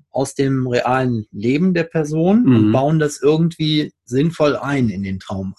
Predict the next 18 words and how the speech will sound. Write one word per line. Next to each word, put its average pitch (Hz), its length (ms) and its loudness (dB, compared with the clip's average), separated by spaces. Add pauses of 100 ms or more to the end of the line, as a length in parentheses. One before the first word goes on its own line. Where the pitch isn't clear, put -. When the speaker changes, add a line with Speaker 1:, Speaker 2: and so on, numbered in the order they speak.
Speaker 1:
in 107 80 -6
den 107 120 -6
Trauminhalt. 107 880 -8 (400)
Ja. 104 100 -16
Speaker 2:
Was - 160 -8
sind 226 160 2
denn 190 120 2
so 156 280 2
die 135 160 -6
Quellen? 135 480 -2
Wo 135 80 0
kommen 175 280 -2
Träume 165 380 0
her? 147 360 -4 (1300)
Speaker 1:
Wo 107 100 0
die 101 140 -2
herkommen? 156 760 0 (720)
Tja, - 280 -6